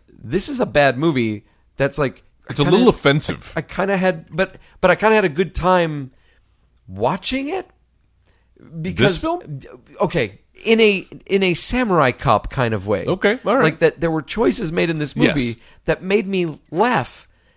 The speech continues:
Speaker 1: that I enjoyed. Like, I sat there going, "I can't wait to see what happens next."
Speaker 2: Yes,
Speaker 1: Not from
Speaker 2: okay.
Speaker 1: a narrative standpoint,
Speaker 2: <laughs> Yeah.
Speaker 1: from a production
Speaker 2: From a train wreck
Speaker 1: standpoint.
Speaker 2: standpoint.
Speaker 1: Yes.
Speaker 2: Yeah, well, again, no pun intended. There are several train wrecks in this film.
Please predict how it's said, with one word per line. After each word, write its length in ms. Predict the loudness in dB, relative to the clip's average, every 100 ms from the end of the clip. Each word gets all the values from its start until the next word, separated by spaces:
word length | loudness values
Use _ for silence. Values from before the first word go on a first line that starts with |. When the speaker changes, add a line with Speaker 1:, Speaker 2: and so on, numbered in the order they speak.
| _
Speaker 1:
that 180 | 0 0
I 120 | 2 0
enjoyed. 680 | 0 -6 -2 4 4 2 -2
Like, 240 | -2 -2 -10 -8
I 100 | -6
sat 320 | -4 -4 -2
there 120 | -2
going, 240 | 0 -2 -4
"I 60 | -8
can't 280 | -4 -4
wait 280 | 0 -2 -2 _ -12
to 100 | -8
see 200 | -8 -6
what 160 | -4 -2
happens 340 | -4 -6 -8
next." 260 | -10 -10 -16 -20 -2
Speaker 2:
Yes, 480 | 4 6 6 4 0
Speaker 1:
Not 80 |
from 80 | 2
Speaker 2:
okay. 100 | 2
Speaker 1:
a 40 | 2
narrative 360 | 2 2 -2
standpoint, 480 | -2 -2 -2 0 0
Speaker 2:
<laughs> 0 |
Yeah. 60 | -2
Speaker 1:
from 340 | -6 -2 2
a 60 | 2
production 560 | 0 -2 2 2 2 0
Speaker 2:
From 100 | 0
a 20 |
train 360 | 0 2 2 4
wreck 240 | 2 2
Speaker 1:
standpoint. 380 | -2 -2 2 4
Speaker 2:
standpoint. 220 | 4 2
Speaker 1:
Yes. 180 | -2 -2
Speaker 2:
Yeah, 60 |
well, 140 | -2 -4
again, 300 | 0 0 0
no 100 | -2
pun 200 | 0 0
intended. 380 | 0 -2 -4 -12 _ -20 _ -6
There 140 | -4
are 60 | 0
several 280 | 0 0
train 220 | 2 0 0
wrecks 220 | -4 -8
in 80 | -10
this 160 | -8
film. 160 | -8